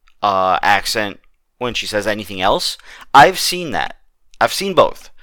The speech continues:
I've seen where, um, someone will have a Spanish accent when speaking English, but I've seen it where they only have when speaking Spanish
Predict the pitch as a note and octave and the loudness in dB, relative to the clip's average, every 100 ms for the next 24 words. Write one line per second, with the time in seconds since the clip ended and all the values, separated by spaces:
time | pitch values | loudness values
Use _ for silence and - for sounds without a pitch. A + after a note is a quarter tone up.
0 | - - A2+ A#2 D#3+ E3 E3 D3+ C3 C3 | -20 -6 -4 -2 -2 -4 -6 -4 0 4
1 | B2 A#2+ A#2+ A#2 - - - _ _ _ | 6 6 6 2 -6 -20 -20 _ _ _
2 | G#2+ G#2 G2+ G2+ F#2+ - - - C#3 A#2+ | 2 4 6 6 2 -4 -8 -2 -2 0
3 | A#2 A#2+ A2+ G#2 - A#2 A2 G#2 G#2+ A2 | 0 4 4 2 0 0 0 0 -2 -2
4 | A2 G#2+ G#2 - A#2+ G#2+ G#2 F2+ A2 B2+ | -6 -8 -10 -12 -12 -12 -6 -6 -2 -4
5 | E3+ - - - _ _ _ _ _ _ | -4 -8 -12 -18 _ _ _ _ _ _
6 | _ _ _ _ _ _ _ _ - - | _ _ _ _ _ _ _ _ -4 6
7 | B2+ B2 A2+ - - - B2+ A2 A#2 A2 | 8 8 4 -12 -8 -4 -4 0 2 2
8 | A2+ A2+ C3 D3+ E3 D3 D3 C3+ C3+ - | 0 0 0 0 -2 0 0 -2 -10 -10
9 | C3 B2+ E3 E3 G#2+ A2 - | -12 -4 -2 0 -2 -6 -10